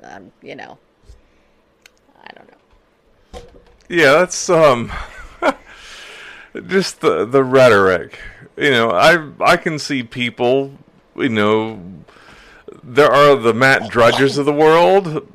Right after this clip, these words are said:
Speaker 2: yes, you know, professing homosexual, but he's also very conservative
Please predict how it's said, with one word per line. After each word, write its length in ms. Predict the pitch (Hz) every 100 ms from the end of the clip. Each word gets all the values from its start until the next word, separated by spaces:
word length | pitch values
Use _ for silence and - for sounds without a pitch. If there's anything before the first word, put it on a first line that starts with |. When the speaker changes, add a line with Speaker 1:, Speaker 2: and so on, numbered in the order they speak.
| _ -
Speaker 2:
yes, 720 | 120 127 165 160 - - - _
you 120 | 127
know, 200 | 123 123
professing 580 | 147 120 - 139 139 143
homosexual, 760 | 131 123 120 127 127 135 170 180
but 320 | 139 135 123
he's 200 | 123 113
also 320 | 117 117 120
very 220 | 107 110 98
conservative 920 | 104 92 - 127 135 151 165 180